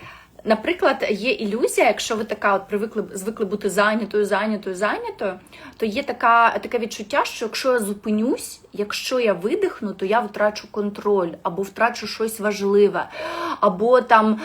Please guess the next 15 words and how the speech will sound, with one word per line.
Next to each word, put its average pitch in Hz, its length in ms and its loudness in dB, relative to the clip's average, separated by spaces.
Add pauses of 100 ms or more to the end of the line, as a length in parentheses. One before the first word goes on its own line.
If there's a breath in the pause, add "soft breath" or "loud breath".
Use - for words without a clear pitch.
(160 loud breath)
щось 247 340 0
відбудеться 220 580 -2
без 202 280 -2
мене, 226 720 4
а 208 60 2
я 214 200 2
не 220 80 2
встигну 226 440 -2
зреагувати. 208 840 2
Тобто - 220 -8
є 208 200 -2
оце 208 260 -2
відчуття 202 460 -2
втрати 233 400 -4
контролю. 208 600 -4